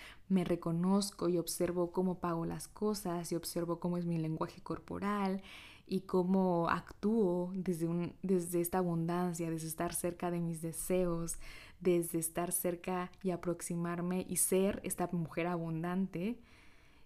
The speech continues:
que ya tiene lo que yo tanto quiero. Así que si tú estás dispuesta o dispuesto, date el permiso. Y si quieres profundizar más en este tema,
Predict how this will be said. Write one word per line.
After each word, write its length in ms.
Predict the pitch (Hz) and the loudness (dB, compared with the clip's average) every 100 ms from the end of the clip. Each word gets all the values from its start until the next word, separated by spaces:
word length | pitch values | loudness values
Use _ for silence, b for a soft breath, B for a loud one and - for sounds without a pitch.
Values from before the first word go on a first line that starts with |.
| B - _ - - | B -20 _ -20 -10
que 720 | - 170 165 165 160 165 - - | -4 -2 0 0 -2 -4 -8 -2
ya 240 | 202 202 | 0 2
tiene 260 | 202 208 180 | 2 2 2
lo 200 | 160 160 | 0 0
que 120 | 160 | -2
yo 120 | 165 | -2
tanto 320 | 160 165 156 151 | -2 -6 -8 -4
quiero. 360 | - - - - - - - - - - - - - - b b b b b - | 0 0 -2 -6 -6 -8 -10 -10 -10 -12 -14 -16 -18 -20 b b b b b -8
Así 240 | 175 185 | -4 -2
que 160 | - 214 | 0 0
si 140 | 190 | -2
tú 160 | - 185 | -4 -2
estás 200 | 196 185 | -2 0
dispuesta 600 | 170 - 190 196 190 175 | -2 -4 -2 -2 -2 -4
o 20 | |
dispuesto, 840 | 175 175 180 175 170 160 175 247 - - - - - - - 190 | -4 -4 -2 -4 -4 -8 -6 -8 -10 -14 -18 -20 -20 -20 -8 -2
date 280 | 185 180 | -2 -2
el 80 | 226 | -4
permiso. 640 | 226 285 285 294 214 208 208 - - - - - - - - - - b b b b b b b b | -2 0 0 -2 -6 -12 -14 -20 -20 -20 -20 -20 -20 -20 -20 -20 -20 b b b b b b b b
Y 80 | 202 | -2
si 120 | 208 | 4
quieres 260 | 226 226 | 4 4
profundizar 680 | 226 214 196 180 180 180 196 | 4 2 2 0 0 0 0
más 240 | 214 214 | 0 0
en 80 | 214 | 0
este 220 | 214 214 | -2 -2
tema, 580 | 214 170 160 156 160 247 | -4 -4 -4 -4 -4 -6